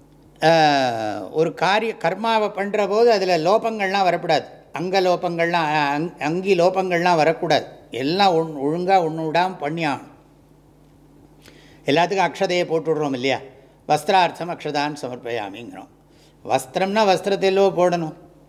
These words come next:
வஸ்திரம் போடுறதில்ல. உபவீதார்த்தம் அக்ஷதான்னு சமர்ப்பயம். அதே மாதிரி தட்சிணார்த்தம் அக்ஷதான்னு சமர்ப்பயான்னு வாத்தியார் ஒத்துப்பாரா? ஒத்துக்க மாட்டார். இதெல்லாம் ஒரு type of லோபந்தான். சில பேர் தூப தீபார்த்தம் அக்ஷதான்னு சமர்ப்பயம். தூபம் அங்க பக்கத்துல இருந்தா கூட எடுத்து காட்ட மாட்டான்.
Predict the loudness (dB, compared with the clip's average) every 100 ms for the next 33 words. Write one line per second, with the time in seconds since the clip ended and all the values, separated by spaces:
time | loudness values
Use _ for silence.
0 | _ _ _ -2 -2 2 0 2 2 2
1 | -2 -8 -18 -20 -20 -20 -14 -2 2 4
2 | 4 4 2 0 -6 -4 -2 0 0 -4
3 | -10 -10 -10 -2 0 0 0 0 -2 -2
4 | 0 0 0 0 0 0 2 0 0 0
5 | 2 2 2 2 0 -4 -6 -4 -6 -10
6 | -20 -20 -20 -20 -20 -20 -20 -20 -20 -20
7 | -20 -20 _ -20 -20 _ -20 -8 -8 -6
8 | -4 -2 -4 -6 -12 -20 -20 -20 -20 -20
9 | -20 -20 -16 -2 2 4 6 4 2 0
10 | 0 -2 0 -2 -2 -4 -4 -6 -10 -20
11 | _ _ _ _ _ _ 2 4 4 4
12 | 0 0 -2 2 2 2 -2 -4 -2 0
13 | 0 -2 -8 -12 -14 -6 -2 0 0 0
14 | -2 -2 -4 0 0 0 0 2 2 2
15 | -2 -6 -12